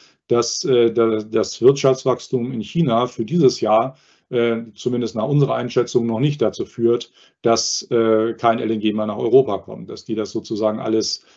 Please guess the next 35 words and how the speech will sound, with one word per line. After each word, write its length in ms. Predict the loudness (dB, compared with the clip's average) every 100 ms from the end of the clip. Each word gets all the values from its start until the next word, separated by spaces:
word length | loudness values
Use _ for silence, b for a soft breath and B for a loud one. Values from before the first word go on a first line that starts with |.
| b -4
äh, 380 | 2 4 2 0
dann 240 | 0 0 0
nach 180 | -4
China 360 | -4 -4 0 0
transportieren 680 | 0 -10 -8 -8 -2 -2 -2
und 120 | -6
wir 100 | -6
nichts 200 | -6 -6
mehr 120 | -6
abbekommen. 500 | -4 -4 -6 -6 -2
Das 180 | -2 0
sieht 200 | -4 -2
aktuell 440 | -4 0 2 2
nicht 220 | 2 -2
so 160 | 0 2
aus, 340 | 4 2 -2 b b b b _
sondern 340 | -2 0 0
China 400 | 0 2 4 4
wird 160 | 2 2
wesentlich 380 | 4 4 2 -4
mehr 460 | 0 0 0 -2 -4
L 160 | 0
N 140 | 0 0
G 360 | 2 4 4 b b
benötigen 640 | 0 4 4 4 0 -4
als 220 | -4 -6
im 100 | -2
letzten 340 | -2 -2 -4 -2
Jahr, 420 | 0 0 -2 -4 -16
als 220 | -14 -14 -8
die 300 | -8 -8 4
covid, 480 | 6 6 4 -2 _ _ _ _ -2
äh, 200 | 0 0
Zeit 360 | 0 2 2 0
war, 440 | 0 2 0 -2